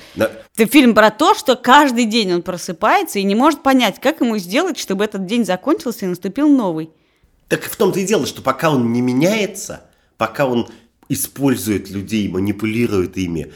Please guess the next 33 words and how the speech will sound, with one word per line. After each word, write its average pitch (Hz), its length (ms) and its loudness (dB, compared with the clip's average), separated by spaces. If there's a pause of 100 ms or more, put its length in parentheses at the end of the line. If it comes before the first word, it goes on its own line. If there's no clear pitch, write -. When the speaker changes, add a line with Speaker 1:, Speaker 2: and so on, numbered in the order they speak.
(100)
Speaker 1:
и - 80 -10
пытается 92 440 -2
обмануть 90 520 -2
систему, - 580 -4
пользуясь 80 500 -6
своим 76 260 -10
бессмертием, - 720 -10
как - 220 -20
бы, 58 100 -20
в 65 140 -18
этой - 240 -12
ситуации, - 680 -18 (460)
он 131 220 6
никуда 127 280 0
не 123 120 0
движется, 92 640 -10
у 85 80 -8
него, 87 180 -6
собственно, 98 320 -6
и 98 40 -4
нет 98 140 -4
шанса. - 500 -4 (200)
А 87 100 -10
в - 60 -12
тот 98 160 -8
момент, 113 240 0
когда 92 220 -8
он 92 40 -2
становится 95 440 -6
Аристотелем 87 640 -6
и 78 40 -12
королем 82 400 -6
мира, 180 440 -4